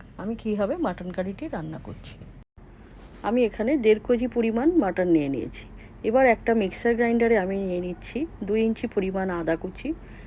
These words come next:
একটা বড় সাইজের রসুন আর দশ বারোটা কাঁচা লঙ্কা। সামান্য জল দিয়ে আমি একটা স্মুথ পেস্ট তৈরি করে নেব। পেস্টটা আমি তৈরি করে নিয়েছি। এবার আমি মাংসতে দিয়ে দিচ্ছি পরিমাণ মতো নুন,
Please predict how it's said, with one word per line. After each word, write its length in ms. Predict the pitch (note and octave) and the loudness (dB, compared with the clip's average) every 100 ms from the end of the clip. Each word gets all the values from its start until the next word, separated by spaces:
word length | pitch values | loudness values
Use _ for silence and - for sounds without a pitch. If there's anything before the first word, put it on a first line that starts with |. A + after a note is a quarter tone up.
| - | -12
একটা 220 | F#3 - G3 | -12 -2 2
বড় 240 | F3 F3 | 4 4
সাইজের 380 | G#3 G3+ E3+ F3+ | 4 2 2 2
রসুন 340 | D#3+ D#3 - G3 B3 - - - - - - F#3 | 0 -2 -4 -6 -8 -12 -18 -20 -20 -16 -10 -6
আর 120 | G#3 D#4 - - - - - - - - - - - - - | -6 -6 -14 -18 -20 -20 -20 -20 -20 -20 -20 -20 -20 -20 -8
দশ 240 | F#3+ G3+ G#3 | 4 4 6
বারোটা 320 | A3+ B3 D4 | 4 4 2
কাঁচা 300 | A#3+ E3+ F#3 | 0 0 2
লঙ্কা। 360 | E3+ D3 - - - | 0 0 -4 -10 -10
সামান্য 360 | - G3 G#3+ A#3+ A#3 | -4 -2 0 2 4
জল 220 | G3 E3+ F#3 | 4 4 2
দিয়ে 180 | B3+ C4 | 2 2
আমি 200 | F#3 F#3+ | 0 -2
একটা 300 | F3 - B3 E4+ - - - - | -6 -8 -8 -8 -16 -20 -20 -18
স্মুথ 400 | - - G#3 C#4+ - - | -12 -4 -2 -2 -4 0
পেস্ট 280 | E3 E3 - | 0 0 -6
তৈরি 220 | - D#3+ D#3 | -2 -2 -2
করে 200 | C#3+ B2 | -6 -6
নেব। 160 | G#2+ - - - - - - | -8 -12 -16 -18 -18 -18 -4
পেস্টটা 300 | A3 A3+ - | 0 2 4
আমি 120 | A#3 A#3+ | 4 4
তৈরি 260 | G3+ F3+ | 0 0
করে 220 | G3 G#3 A3 | 0 0 0
নিয়েছি। 380 | A#3 A#3+ - E4+ - - - | 0 -2 -4 -6 -8 -16 -10
এবার 240 | A3+ A#3 A#3 | -4 0 2
আমি 220 | F#3+ G#3 | 0 -2
মাংসতে 480 | C4+ F#3 F3+ G3+ A#3+ | -2 -4 -6 -4 -4
দিয়ে 200 | G3 F#3 | -4 -6
দিচ্ছি 340 | F3 F#3+ - C4+ D#4+ - | -6 -10 -10 -10 -10 -10
পরিমাণ 360 | - G3 G3+ G#3 | -6 -4 -4 -4
মতো 240 | G3+ F3+ F#3 | -6 -6 -6
নুন, 260 | E3+ E3+ | -4 -4